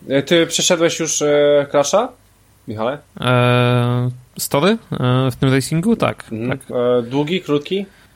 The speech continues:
Speaker 2: E, samo story główne, no, dość krótkie. E, chyba że ktoś się pobawi w, że tak powiem, tryb klasyczny, w którym po prostu wybieramy postać, E, mamy tak jeden tryb, tru-, jeden poziom trudności, który jest cholernie trudny,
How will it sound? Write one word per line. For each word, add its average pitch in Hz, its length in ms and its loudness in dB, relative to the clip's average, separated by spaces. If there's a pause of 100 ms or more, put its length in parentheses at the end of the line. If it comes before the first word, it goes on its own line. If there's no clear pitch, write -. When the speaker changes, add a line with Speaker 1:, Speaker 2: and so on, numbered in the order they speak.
(220)
Speaker 2:
E, 127 420 2
samo 165 320 0
story 156 300 0
główne, 180 760 -2 (360)
no, 165 260 0
dość 180 220 0
krótkie. 147 500 2 (160)
E, 131 1080 -4
chyba 139 200 0
że 135 120 0
ktoś 135 220 -2
się 135 240 2 (640)
pobawi 127 420 2
w, 123 360 2
że 120 100 0
tak 120 100 -4
powiem, 123 180 -2
tryb 127 200 -4
klasyczny, 127 460 -2
w 123 40 -8
którym 117 220 -4
po - 40 -20
prostu 120 340 -2
wybieramy 117 460 0
postać, 123 500 -2 (640)
E, 117 360 2
mamy 123 220 2
tak 120 160 0
jeden 131 280 2
tryb, 139 260 -2
tru-, 139 220 -2
jeden 135 260 2
poziom 131 220 0
trudności, 143 540 -2 (420)
który 135 120 0
jest 120 120 0
cholernie 143 460 2
trudny, 139 400 0